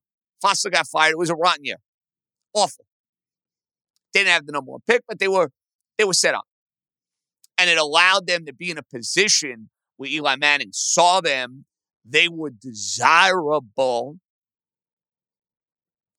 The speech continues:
And they ended up with the quarterback. And I think it's fair to say that worked out really well in the history of the New York Giants.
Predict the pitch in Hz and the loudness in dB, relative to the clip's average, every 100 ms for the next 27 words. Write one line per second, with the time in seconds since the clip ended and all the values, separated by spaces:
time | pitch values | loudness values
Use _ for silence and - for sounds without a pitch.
0 | _ 120 127 131 131 139 - - - 160 | _ -10 -8 -8 -10 -14 -16 -20 -10 -8
1 | 262 - _ _ _ _ _ _ _ _ | -6 -10 _ _ _ _ _ _ _ _
2 | _ _ _ _ _ _ 139 131 135 143 | _ _ _ _ _ _ 0 0 -2 -8
3 | - _ _ _ 127 - 143 131 123 147 | -10 _ _ _ -12 -6 -2 0 2 0
4 | 127 131 143 - _ _ 135 147 147 127 | 4 4 2 -2 _ _ -2 2 0 0
5 | 139 123 135 160 139 117 107 120 - 110 | -2 0 2 2 0 -8 -12 -10 -8 -8
6 | 98 _ _ _ _ _ _ 135 117 123 | -10 _ _ _ _ _ _ 0 2 -2
7 | 117 98 98 - 90 _ - | 0 -4 -6 -12 -14 _ -14